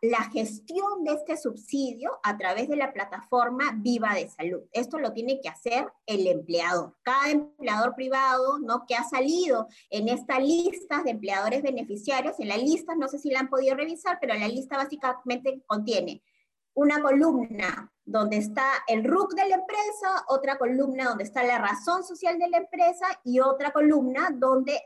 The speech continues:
se establece el monto del subsidio,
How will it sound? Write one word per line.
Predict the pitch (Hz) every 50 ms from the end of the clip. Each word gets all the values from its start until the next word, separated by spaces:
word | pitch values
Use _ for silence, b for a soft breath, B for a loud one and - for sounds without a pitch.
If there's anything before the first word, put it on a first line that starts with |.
| - -
se | 240
establece | 233 226 - 196 196 208 220 233 247 - - 240 - - -
el | 247 226 226 220
monto | 226 240 269 294 294 294 285 285 285 277 285 302 277
del | 254 233 240
subsidio, | - - 381 - _ _ - -